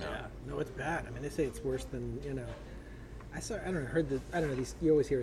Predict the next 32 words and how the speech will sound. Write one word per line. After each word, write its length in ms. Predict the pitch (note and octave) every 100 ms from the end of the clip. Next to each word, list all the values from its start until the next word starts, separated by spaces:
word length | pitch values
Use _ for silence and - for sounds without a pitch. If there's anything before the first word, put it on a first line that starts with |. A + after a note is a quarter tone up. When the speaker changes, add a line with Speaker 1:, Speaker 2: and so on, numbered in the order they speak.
| - B2
Speaker 2:
these 140 | A2+
statistics, 640 | - A2 F3+ F#3 B2 G#2+
but, 140 | C3 A#2
like, 140 | A#2 -
you 80 | E3+
know, 80 | B2+
they 160 | B2+ C3
asked, 200 | C3+ - - - - - - - - - -
I 60 | D#3+
don't 80 |
know, 60 | B2+
whatever, 220 | B2 B2+
the 80 | A#2+
question 380 | - D#3 D#3+ D3
was 120 | C3
something 460 | - C#3 C#3+ C#3 C3
like, 300 | B2+ A#2+ C3
uh, 40 | A#2+ A#2+ A#2+ -
I, 120 | B2+ - A#2 - - - - -
you 80 | C#3
know, 80 | A#2+
whether 220 | C3 C#3
you're 200 | B2+ A#2+ - - - - -
Republican 440 | C3+ C#3 C3+ C3
or 40 | A#2+
Democrat, 480 | C3+ B2+ B2 A2+ - - - - - -
do 80 | C3+
you, 140 | C3+ - - - - -
how 80 | D3
many 160 | E3+
of 60 |
you, 60 | D3+